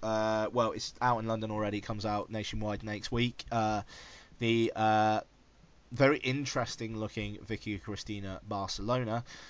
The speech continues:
and I will also probably be reviewing, as long as I don't get shot in the cinema, um, the Notorious B I G, uh, biopic Notorious. Uh, hopefully also movie news,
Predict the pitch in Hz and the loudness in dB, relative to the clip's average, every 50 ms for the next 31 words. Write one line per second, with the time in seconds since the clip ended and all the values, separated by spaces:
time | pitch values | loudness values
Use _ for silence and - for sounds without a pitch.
0 | - - - 127 123 120 120 120 120 - 123 120 117 117 117 113 - 131 123 113 | -18 -2 2 4 6 6 4 4 2 4 4 6 6 4 2 2 2 2 2 2
1 | - - 117 113 - - - 156 165 160 143 113 120 117 113 117 113 - - 117 | 2 2 0 0 0 4 6 8 8 8 8 6 4 4 2 2 2 -2 -2 -2
2 | 117 113 110 110 107 117 113 117 131 143 143 - 120 117 123 120 117 117 110 113 | -2 0 0 -2 0 0 2 2 2 0 0 -4 -4 -2 0 0 0 0 0 0
3 | 113 110 113 113 110 117 110 - - - - - 139 123 - - - 117 110 113 | 2 2 0 0 -2 -4 -4 -4 -4 -4 -2 0 0 0 0 0 -2 -4 -4 -2
4 | 107 - - 135 127 120 107 110 113 120 - - - 110 110 107 107 107 107 110 | -2 0 0 0 0 2 2 2 0 0 -2 -2 0 2 4 4 6 4 4 2
5 | 110 107 107 - - - - - - - - 117 117 117 117 120 117 117 113 - | 0 -4 -6 -10 -14 -18 -20 -20 -18 -4 2 4 6 6 6 6 4 2 2 4
6 | - 135 123 117 117 117 113 - - - 131 120 117 117 113 113 123 - 135 127 | 4 4 4 4 4 4 2 0 0 0 2 4 4 4 4 4 4 4 4 4
7 | 123 117 117 - 113 113 113 110 110 - 123 113 110 107 107 107 - - 120 107 | 4 4 2 2 2 2 4 4 4 4 6 6 6 6 4 2 2 0 0 0
8 | - - - 120 107 104 104 101 - - 113 107 101 95 90 87 95 - - - | -2 -6 -8 -6 -4 -4 -4 -4 -2 -2 0 0 0 -2 -2 4 6 6 6 6
9 | - - - - - - - - - - - - 123 117 113 113 113 110 110 104 | 4 -4 -10 -12 -14 -16 -18 -18 -20 -8 0 4 8 10 10 10 10 10 8 6
10 | - 131 131 127 - - 127 120 117 117 117 110 - - 117 113 110 107 110 110 | 6 6 6 4 4 2 2 2 4 4 4 4 2 2 2 2 2 0 0 -2
11 | 104 110 110 107 107 107 98 - - - | -2 -2 -2 0 0 0 0 -2 -2 -4